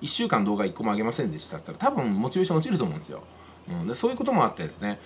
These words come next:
私は多くの方に対して結構ね、発信する責任もあるなとは思うんですけども、ただそういうのがなくても、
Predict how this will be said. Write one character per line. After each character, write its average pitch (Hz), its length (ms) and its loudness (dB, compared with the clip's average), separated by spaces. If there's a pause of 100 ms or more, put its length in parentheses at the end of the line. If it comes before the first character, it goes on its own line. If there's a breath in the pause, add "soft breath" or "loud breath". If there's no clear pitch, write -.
(160 loud breath)
私 151 260 0
は 143 80 4
多 196 140 2
く 143 80 0
の 107 80 2
方 98 240 -4
に 87 80 -4
対 98 180 -2
し - 80 -6
て 98 400 -2
結 240 160 -4
構 226 80 0
ね、 196 60 -2
発 160 180 0
信 226 160 0
す 208 100 -4
る 208 60 -2
責 196 220 0
任 190 120 4
も 185 80 2
あ 196 40 4
る 151 80 0
な 107 180 2
と 87 80 -6
は 82 80 -4
思 135 180 2
う 170 60 2
ん 110 60 0
で 82 80 -8
す - 80 -10
け - 60 -12
ど - 60 -10
も、 127 200 -6
た 220 80 0
だ 170 100 -2
そ 202 140 0
う 247 40 4
い 285 40 0
う - 20 -4
の 180 60 0
が 104 80 0
な 110 80 0
く - 100 -12
て 101 80 -10
も、 104 260 0